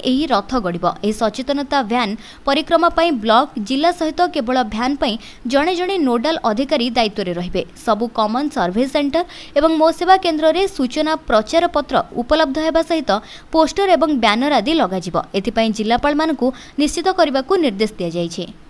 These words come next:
ନମ୍ବର ଚଉଦ, ବଡ଼ ଘୋଷଣା କଲେ ଉପମୁଖ୍ୟମନ୍ତ୍ରୀ. କୃଷକ ସଶକ୍ତିକରଣ ବିଭାଗର ଦୁଇ ହଜାର ଚବିଶ ପଚିଶ ଆର୍ଥିକ ବର୍ଷର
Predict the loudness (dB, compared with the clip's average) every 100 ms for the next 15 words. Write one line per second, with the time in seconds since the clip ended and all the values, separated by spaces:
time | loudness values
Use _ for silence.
0 | -20 -20 -20 _ _ _ _ _ _ -14
1 | -14 -18 -20 -20 -8 0 2 4 0 0
2 | 0 2 0 -2 -2 2 4 4 2 0
3 | 0 2 4 4 2 2 2 0 -2 -2
4 | -2 -2 -6 -8 -20 -20 -4 -2 0 0
5 | 0 0 0 0 -2 -2 0 2 2 0
6 | -2 0 2 2 0 -2 -2 -2 0 0
7 | 0 -2 -4 -6 -2 -4 -4 -8 -8 -4
8 | -4 -4 -2 0 0 0 -2